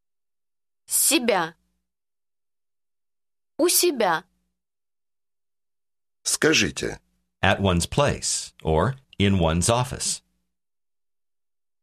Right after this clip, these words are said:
Speaker 1: У себя. У себя.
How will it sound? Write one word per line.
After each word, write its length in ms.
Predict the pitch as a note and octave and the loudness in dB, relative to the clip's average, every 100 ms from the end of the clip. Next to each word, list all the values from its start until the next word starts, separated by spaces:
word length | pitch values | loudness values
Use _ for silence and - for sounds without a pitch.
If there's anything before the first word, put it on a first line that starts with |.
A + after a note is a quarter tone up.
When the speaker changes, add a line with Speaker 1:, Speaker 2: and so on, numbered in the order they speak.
| _ _ _ _ | _ _ _ _
Speaker 1:
У 80 | C#4 | -2
себя. 640 | E4 F4 F4 A3 F3 F3 _ _ _ _ _ _ _ _ _ _ _ _ _ _ _ _ _ _ _ _ - | 0 2 2 2 0 -2 _ _ _ _ _ _ _ _ _ _ _ _ _ _ _ _ _ _ _ _ -4
У 120 | D4 | 0
себя. 560 | - E4+ A3+ F3 D3+ | 2 2 2 0 0